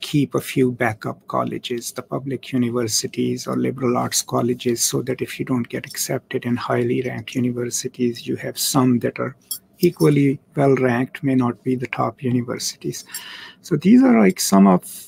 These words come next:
very general ideas. I'll post some links in the description below.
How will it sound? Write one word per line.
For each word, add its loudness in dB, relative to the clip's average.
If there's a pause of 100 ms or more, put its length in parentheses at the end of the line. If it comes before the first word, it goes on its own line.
(280)
very 4
general 0
ideas. -2
I'll 0 (320)
post 0
some 0
links -4 (800)
in 2
the -4
description -2
below. 0